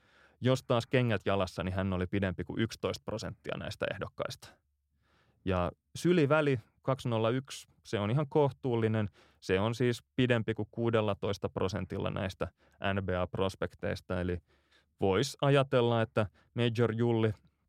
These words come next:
pelipaikaltaan N B A:ssa niin olisi tommonen ihan hyvän kokoinen pointti.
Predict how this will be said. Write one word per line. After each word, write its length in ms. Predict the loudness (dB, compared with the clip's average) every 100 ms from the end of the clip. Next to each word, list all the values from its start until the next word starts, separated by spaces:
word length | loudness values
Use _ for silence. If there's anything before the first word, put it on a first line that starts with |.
| _ _ _ _ _ 0
pelipaikaltaan 1000 | 4 4 4 2 4 4 0 -2 0 0
N 260 | 2 0 0
B 40 | 0 0
A:ssa 260 | -2 -4 -2
niin 200 | -4 -6 _ _ _ _ 0
olisi 280 | 2 0 0
tommonen 480 | 2 2 2 0 -4 _ _ _ _ _ _ _ _ _ 0
ihan 240 | 2 4
hyvän 300 | 4 6 4
kokoinen 460 | 2 0 0 0 -4 _ _ 0
pointti. 680 | 2 4 2 -2 _ -6